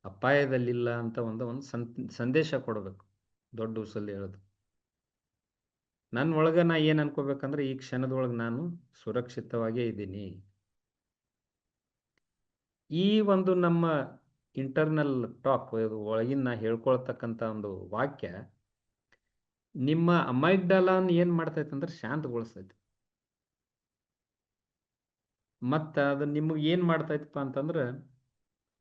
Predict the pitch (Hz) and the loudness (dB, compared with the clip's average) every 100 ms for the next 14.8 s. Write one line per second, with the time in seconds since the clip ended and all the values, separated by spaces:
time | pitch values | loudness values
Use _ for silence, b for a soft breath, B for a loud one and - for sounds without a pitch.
0 | _ _ _ _ _ _ _ _ 127 151 | _ _ _ _ _ _ _ _ -2 0
1 | 165 156 180 180 151 165 180 180 170 170 | 2 4 4 4 4 4 2 2 2 2
2 | 151 156 156 139 135 127 117 - _ _ | 0 -2 -4 -6 -6 -6 -8 -12 _ _
3 | _ _ _ _ _ _ _ _ _ - | _ _ _ _ _ _ _ _ _ -6
4 | 120 - 156 135 - 101 95 90 _ _ | -6 -4 -2 -2 -4 -10 -12 -18 _ _
5 | _ _ _ _ _ _ _ _ _ _ | _ _ _ _ _ _ _ _ _ _
6 | _ _ _ _ _ _ _ _ _ _ | _ _ _ _ _ _ _ _ _ _
7 | _ _ 131 139 123 127 175 175 175 - | _ _ -2 0 2 4 4 4 0 2
8 | 151 123 123 127 - - _ _ _ _ | 2 2 0 -4 -12 -20 _ _ _ _
9 | - 127 131 160 147 143 135 131 131 127 | -6 -2 0 0 2 2 2 0 0 0
10 | 120 - - _ _ _ 120 147 143 143 | -2 -8 -20 _ _ _ -6 -4 -2 4
11 | 139 135 - 120 117 120 117 113 113 113 | 4 4 -2 -2 0 0 -2 -2 -2 -2
12 | 117 113 104 98 104 143 - _ _ - | -2 -2 -6 -8 -8 -8 -12 _ _ -4
13 | 113 147 190 190 180 - 151 151 143 135 | 0 4 6 6 4 0 0 0 -2 -2
14 | 110 101 104 104 - 95 - | -2 -4 -6 -8 -14 -20 -20